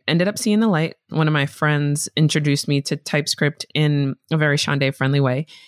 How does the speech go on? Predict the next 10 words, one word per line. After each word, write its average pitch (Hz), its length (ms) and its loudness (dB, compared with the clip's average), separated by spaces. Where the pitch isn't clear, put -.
And 139 480 0
I 147 80 0
learned 143 340 0
enough 151 240 2
about 139 240 0
it 123 120 -6
to 147 100 -4
see - 160 0
the 139 100 2
benefits. 139 640 -2